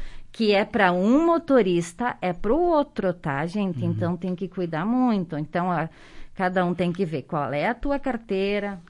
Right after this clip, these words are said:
Speaker 1: quando que ela vence, mas principalmente quando vence o exame. Os exames vão vencer antes da carteira, gente.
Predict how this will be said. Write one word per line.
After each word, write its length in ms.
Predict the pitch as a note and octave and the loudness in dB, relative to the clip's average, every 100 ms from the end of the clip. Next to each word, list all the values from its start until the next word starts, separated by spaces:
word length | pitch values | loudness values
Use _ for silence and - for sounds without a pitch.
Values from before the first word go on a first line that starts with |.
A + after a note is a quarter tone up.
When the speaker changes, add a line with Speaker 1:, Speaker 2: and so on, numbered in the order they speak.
| - | -4
Speaker 1:
quando 460 | G#3+ A#3+ C#4+ C#4 | 0 2 4 2
que 100 | - | 0
ela 200 | A#3+ G#3+ | 2 2
vence, 760 | F#3 F3+ F3+ G#3+ A3+ - C4+ B3+ | 0 0 0 0 -2 -2 -4 -2
mas 220 | F#3 F#3+ F#3 | -2 -2 -2
principalmente 760 | G3 B3+ - - G#3+ G#3+ A#3 | -2 -2 0 0 2 0 -2
quando 300 | - A#3 A#3+ | -4 0 0
vence 520 | G#3+ G#3 B3+ B3 B3 - | 0 0 0 0 -2 -2
o 180 | G#3+ C#4 | 0 2
exame. 640 | D#4+ A3 F3+ E3 C#3+ D3 E3 | 4 2 4 2 2 -2 -4
Os 180 | F#3 F#3+ | -4 -2
exames 440 | E3+ F#3 A3 G#3+ | -2 0 0 0
vão 180 | A3 A3 | 0 -2
vencer 460 | G#3 F#3 - A3+ - | -2 -4 -4 -8 -6
antes 560 | F#3+ A3 D4 B3+ - E3 | -4 0 2 2 -2 -8
da 100 | E3 | -8
carteira, 600 | E3+ D#3+ - E3 - D#3 | -2 -2 -2 -6 -8 -10
gente. 180 | - | -14